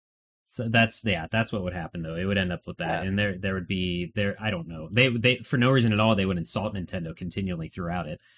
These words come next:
Speaker 1: But
Speaker 2: Yeah, oh yeah, they, oh, it would be
Speaker 1: attitude.
Speaker 2: super edgy.
Speaker 1: Yeah,
Speaker 2: Like,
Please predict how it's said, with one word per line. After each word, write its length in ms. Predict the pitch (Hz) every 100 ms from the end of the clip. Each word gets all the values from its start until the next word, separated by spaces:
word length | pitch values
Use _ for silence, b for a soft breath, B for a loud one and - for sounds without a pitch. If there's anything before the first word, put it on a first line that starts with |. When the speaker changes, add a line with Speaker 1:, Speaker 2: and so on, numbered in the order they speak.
| b
Speaker 1:
But 200 | - 90 - - B B B _ _ _ b b
Speaker 2:
Yeah, 160 | 180 208
oh 100 | 180
yeah, 220 | 165 151
they, 100 | 151
oh, 160 | 143 190
it 20 |
would 160 | 190 202
be 80 | 107
Speaker 1:
attitude. 120 | 85
Speaker 2:
super 240 | 78 80 -
edgy. 500 | 131 127 101 98 87 - _ _ _
Speaker 1:
Yeah, 200 | 87 78
Speaker 2:
Like, 200 | 170 185